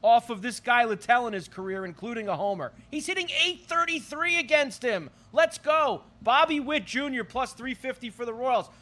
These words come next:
Let's take the Big Maple over the Monster at Fenway tonight, and then double Dodgers for you against Block and the Rockies. We'll go Freddie Freeman at four to one, and Chris Taylor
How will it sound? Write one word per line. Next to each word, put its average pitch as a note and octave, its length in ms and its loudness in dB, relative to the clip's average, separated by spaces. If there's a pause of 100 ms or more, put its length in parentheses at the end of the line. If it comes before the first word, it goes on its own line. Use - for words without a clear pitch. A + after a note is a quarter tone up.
Let's C#4 140 -2
take F4 200 2
the A3 100 0
Big G#3+ 480 0
Maple G3 560 -2 (400)
over D4 320 6
the F#3+ 100 0
Monster F3 840 2 (300)
at A#3+ 180 2
Fenway A#3+ 540 0
tonight, F#3 440 -2 (200)
and G3+ 160 -2
then G#3+ 260 0
double D4 340 6
Dodgers A#3 560 2
for F#3 280 -4
you D#3 260 -8 (360)
against F#3+ 380 -4
Block A3 420 2
and G3+ 140 -2
the F#3+ 60 -4
Rockies. F#3 520 -2
We'll D#3 100 -10
go F3+ 140 -2
Freddie B3+ 380 -4
Freeman B3 400 -8
at G#3+ 140 0
four A#3 300 -4
to A3+ 80 -2
one, G3+ 380 0 (340)
and G3+ 500 2 (380)
Chris - 440 -2
Taylor C#4 680 4